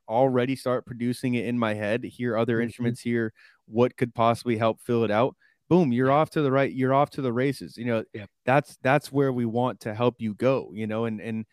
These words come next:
Speaker 1: on the other side of it, there are times where we'll hear a demo like that, acoustic vocal, where we're like, "Man, this ain't ready for anything else yet." You know, like,
Speaker 2: Right.
Speaker 1: it, it,
Speaker 2: Right.
Speaker 1: this, I can't hear what else,
Speaker 2: And it's
Speaker 1: 'cause I can't
Speaker 2: obvious.
Speaker 1: tell what's going on. Yeah, you know, so those things happen. So,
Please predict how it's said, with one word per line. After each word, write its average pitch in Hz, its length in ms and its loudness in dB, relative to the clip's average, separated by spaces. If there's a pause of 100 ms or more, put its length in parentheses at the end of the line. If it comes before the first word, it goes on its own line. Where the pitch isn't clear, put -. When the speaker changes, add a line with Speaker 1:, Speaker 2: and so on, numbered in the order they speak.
(260)
Speaker 1:
on 131 100 0
the 143 80 4
other 190 160 2
side 175 220 0
of 175 80 0
it, 185 120 0 (400)
there 156 220 4
are 175 80 6
times 180 380 -2
where 151 100 0
we'll 151 200 -2
hear 180 280 -4
a 151 80 2
demo 156 380 2
like 156 240 -2
that, 165 340 0
acoustic 151 520 -4
vocal, 151 340 -2
where 135 160 0
we're 127 80 -2
like, 120 200 -4
"Man, 110 400 -6 (920)
this 127 260 -2
ain't 120 220 2
ready 120 300 0
for 110 160 -2
anything 107 340 -4
else 95 260 -8
yet." 73 240 -12
You 117 140 -6
know, 107 140 -4
like, 101 140 -6
Speaker 2:
Right. - 200 -16
Speaker 1:
it, 117 280 -8
it, 113 200 -12
Speaker 2:
Right. - 220 -18
Speaker 1:
this, 120 240 -6 (100)
I 107 80 -4
can't 123 340 -2
hear 101 460 -2
what 110 220 0
else, 101 160 0
Speaker 2:
And 214 60 0
it's - 80 -2
Speaker 1:
'cause 294 40 10
I 285 60 10
can't - 20 10 (220)
Speaker 2:
obvious. - 80 -8
Speaker 1:
tell 117 200 2
what's 110 140 0
going 107 280 0
on. 92 200 -4
Yeah, 123 320 0
you 131 140 -2
know, 127 140 0
so 151 160 -2
those 185 220 2
things 160 200 -4
happen. 113 280 0
So, 123 240 2